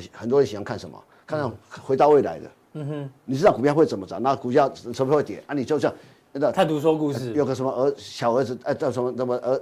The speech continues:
Speaker 1: 那个韩剧叫什么，那个
Speaker 2: 财阀家。
Speaker 1: 的小儿子。
Speaker 2: 小儿子。
Speaker 1: 那部戏就讲这个。
Speaker 2: 对。
Speaker 1: 如果我，我回到，可以回到十五年，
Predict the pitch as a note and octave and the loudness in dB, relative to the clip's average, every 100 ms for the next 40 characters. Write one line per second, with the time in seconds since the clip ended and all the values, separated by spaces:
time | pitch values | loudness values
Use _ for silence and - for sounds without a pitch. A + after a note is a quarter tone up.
0 | - C3+ D3 B2+ - C3 D3 D#3+ C#3 A#2+ | -4 -4 -2 -2 -4 -4 -2 2 2 2
1 | A#2+ C3 A#2 - - - _ - _ _ | 0 0 -2 -4 -18 -20 _ -20 _ _
2 | _ _ _ _ _ _ _ - F#3 F#3+ | _ _ _ _ _ _ _ -2 4 6
3 | F#3 G3+ G#3 G3+ - D#3 F3+ D#3+ F3 D#3 | 6 6 6 4 -2 0 4 6 8 8
4 | D#3 D#3+ D#3 - C#4 B3 C4+ A#3+ F#3 E3+ | 6 4 6 6 8 10 10 8 8 6
5 | F3+ - - B2 A#2+ E4 D#4 A3+ G#3+ - | 6 4 0 -4 6 10 12 12 10 6
6 | - A3 A3 A3 B3 - A#3+ G#3+ A#3 - | 2 4 8 8 8 10 12 12 10 8
7 | G3 E3+ | 6 4